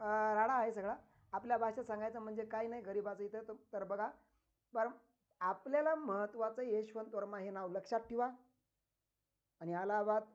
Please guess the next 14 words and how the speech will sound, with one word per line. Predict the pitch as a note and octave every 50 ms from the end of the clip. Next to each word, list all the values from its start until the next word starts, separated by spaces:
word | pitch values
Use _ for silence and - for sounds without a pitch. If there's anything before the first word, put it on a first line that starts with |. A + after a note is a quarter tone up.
| _ _ -
उच्च | F#3 F#3+ - -
न्यायालयामध्ये | G#3+ G#3 G#3 G#3 G3+ G3+ G3+ G3+ G3+ G#3 G3+ G3+ G3+
त्यांची | G3+ G3+ G3 F#3+ F3+ F#3+
नियुक्ती | F3 F#3 G3 G3 G3+ G#3+
झाली | G#3 G#3 G#3+ A#3+ C4+ - - - _ -
आणि | F3+ F#3 F#3
महत्त्वाचं | F3+ F#3+ G#3 B3 C#4 C#4+ C#4 C4+ A#3 G#3+ G3+ G3+ G#3 F#3+
म्हणजे | F#3+ F#3+ F3+ F#3+
की | G3+ - A3
भारतात | D#3+ C3 A2 A2+ C3 D3+ E3 D#3+ - - G#3+ A#3+ A#3+ - _ -
उच्च | F3 E3+ E3+ E3+ - A3+
न्यायालय | A3+ A3 A3 A3 A3 A3+ A#3 A#3
किती | A3+ C4 B3+ - C#4
आहेत, | C4+ C4 C4 B3